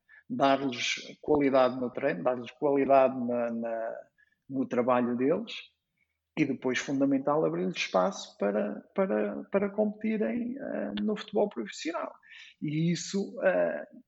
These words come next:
não se faz uma coisa sem a outra. <laughs> Tem, tem que estar tudo muito, muito, muito sintonizado para que, para que a coisa resulte. Ah,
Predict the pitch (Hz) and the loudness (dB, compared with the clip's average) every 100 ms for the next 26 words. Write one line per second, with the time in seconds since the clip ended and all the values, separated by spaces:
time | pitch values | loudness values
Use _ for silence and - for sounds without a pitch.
0 | _ 202 165 160 165 151 - 160 156 160 | _ -6 -2 2 2 0 2 2 2 -2
1 | 147 165 170 165 180 175 160 117 - 117 | 0 0 0 -4 -6 -2 0 0 -4 -14
2 | - 117 127 123 - 156 - - 151 143 | -12 -10 -8 -8 -8 -8 -6 -4 -2 4
3 | 151 156 139 139 156 151 147 151 - 147 | 4 4 -4 -4 -2 0 0 -4 -4 -8
4 | 143 143 147 139 139 139 135 _ - - | -4 -2 -2 -4 -2 -2 -2 _ -20 -20
5 | _ _ - 120 127 135 135 135 135 131 | _ _ -8 -2 2 4 4 0 0 2
6 | 123 123 127 - 147 143 139 135 127 143 | 2 0 -4 -4 -4 2 4 4 4 4
7 | 165 165 - 156 151 165 156 156 151 156 | 4 0 0 0 2 2 2 0 -2 0
8 | 151 151 147 139 143 160 165 165 202 160 | 0 0 -2 -2 -2 0 -2 0 0 0
9 | - _ _ - - _ - 139 135 135 | -6 _ _ -20 -20 _ -2 2 4 4
10 | 127 127 | 2 -2